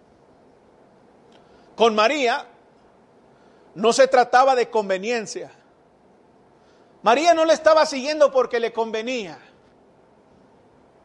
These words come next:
ni tampoco de tener una vida cómoda,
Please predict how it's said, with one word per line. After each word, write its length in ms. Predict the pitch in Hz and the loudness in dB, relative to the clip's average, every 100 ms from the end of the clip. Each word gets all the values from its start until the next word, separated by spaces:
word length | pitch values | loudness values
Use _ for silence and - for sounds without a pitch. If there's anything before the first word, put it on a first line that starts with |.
| _ _ _ _ _ | _ _ _ _ _
ni 160 | 202 247 | -4 2
tampoco 580 | 262 226 - 330 320 | 2 2 4 4 4
de 120 | 302 262 | 2 2
tener 260 | 247 262 | 0 -2
una 200 | 285 262 | 0 0
vida 280 | 254 277 262 | 2 0 2
cómoda, 680 | - 339 311 226 170 131 131 | 4 2 2 -4 -6 -10 -16